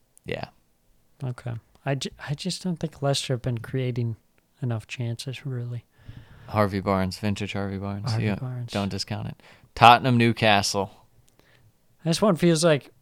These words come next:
Speaker 2: a game that Tottenham is gonna win, even though they shouldn't.
Speaker 1: I
Speaker 2: I feel
Speaker 1: have
Speaker 2: like
Speaker 1: a,
Speaker 2: they're
Speaker 1: I have a
Speaker 2: going to.
Speaker 1: good feeling that Newcastle's gonna come out and play better than they did against United. Um,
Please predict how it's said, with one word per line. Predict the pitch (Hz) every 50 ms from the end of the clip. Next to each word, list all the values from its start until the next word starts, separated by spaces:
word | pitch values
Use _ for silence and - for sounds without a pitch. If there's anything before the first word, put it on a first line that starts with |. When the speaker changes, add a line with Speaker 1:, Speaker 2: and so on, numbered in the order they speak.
| _ _ _ _ _ _ _
Speaker 2:
a | 147 131 120
game | 151 135 139 135
that | 131 127 123 -
Tottenham | - 143 131 127 123 123 120 117
is | 113 -
gonna | - 131 123 117
win, | 113 117 117 117 117 113 117 117 - - - _ _ _ _ - _ _ _ _ _ _ _ _ - _ _ _ _ _ _ - - - - - - - - - _ _ _ _ -
even | 123 113 107 117 113
though | 110 113 113
they | 107 120 117
shouldn't. | 104 - - - 120 110 110 107 - - - - - _ _ _ _ _ _ _ _ _ _ _ _ _ _ _ _ _ _ _ _ _ _ _ _ _ _ _ _ _ - _ _ _ _ _ _ _ - - _ -
Speaker 1:
I | - 85 95 92 90 85
Speaker 2:
I | -
feel | -
Speaker 1:
have | 95 98 95 92
Speaker 2:
like | 92 92 - -
Speaker 1:
a, |
Speaker 2:
they're | - 101
Speaker 1:
I |
have | 120 135 135
a | 127
Speaker 2:
going | 117
to. | 113
Speaker 1:
good | 107 -
feeling | - 110 107 101 98 95 92 90
that | 87 80 60
Newcastle's | 69 80 - - - 76 80 - - - -
gonna | - 87 87 87
come | - 80 78 78
out | 78 60
and | 50 -
play | - 82 78 80 78 76 - - - - _ _ _ _ - - - _ _ -
better | 104 104 101 101 98
than | 95 95 95 92
they | 92
did | 87 - 87 85
against | 92 87 87 87 90 - - -
United. | 85 82 80 80 80 80 76 78 78 - - - _ _ _ _ _ _ _ - - _ _ _ -
Um, | - 71 156 73 69 67 127 -